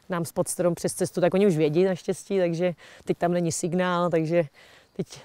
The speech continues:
se bojíme, aby tu školku nezavřeli, protože potřebujeme zazásobovat Čerák a nemůžeme to jezdit s dětma. Tak to, ta doprava je taková jako někdy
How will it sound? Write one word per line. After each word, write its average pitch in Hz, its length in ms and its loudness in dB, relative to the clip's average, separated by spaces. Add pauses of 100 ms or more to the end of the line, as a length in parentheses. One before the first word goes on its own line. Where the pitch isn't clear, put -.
se - 180 -6
bojíme, 226 420 2
aby 220 140 2
tu 202 100 -2
školku 220 380 0
nezavřeli, 262 600 6
protože 247 360 6
potřebujeme 247 640 10
zazásobovat 254 720 8
Čerák 240 440 6
a 226 40 -2
nemůžeme 240 440 -2
to 240 60 2
jezdit 208 260 2
s 202 40 -6
dětma. 220 400 -4 (380)
Tak 196 160 0
to, 240 160 8
ta 269 100 8
doprava 208 380 8
je 202 60 6
taková 190 340 4
jako 185 180 2
někdy 175 520 0